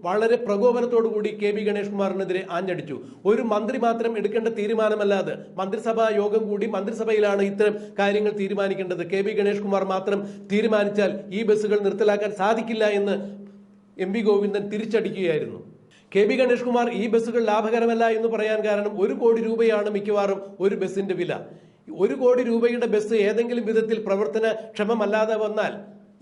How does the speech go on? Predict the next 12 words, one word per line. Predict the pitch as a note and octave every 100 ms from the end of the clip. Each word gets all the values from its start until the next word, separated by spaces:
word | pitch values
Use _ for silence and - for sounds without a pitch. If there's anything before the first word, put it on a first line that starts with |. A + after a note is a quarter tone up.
| F3+
ഏതെങ്കിലും | G#3+ A3+ A#3
തരത്തിൽ | A3+ G#3 A3+ -
കേടുപാടുകൾ | G3+ G#3+ A3 G#3+ A3 A3
പറ്റിക്കഴിഞ്ഞാൽ, | G#3 G#3+ G#3 G#3+ G#3+ E3 D3 - F3+
അത് | F#3 G#3
നന്നാക്കിയെടുക്കുവാൻ | G3+ A3 A3 A#3 G#3+ G#3+ G#3+
അതിന്റെ | G3+ G3+ G3+
ബാറ്ററി | F#3+ G3+ G#3
മാറ്റണമെങ്കിൽ | G#3 G3+ G3 F#3+ F#3+
അൻപത് | F3 F#3+ G3+ F#3
ലക്ഷം | F#3 E3+ F3
രൂപയാകും. | E3 E3 C#3+ A#2+ A2+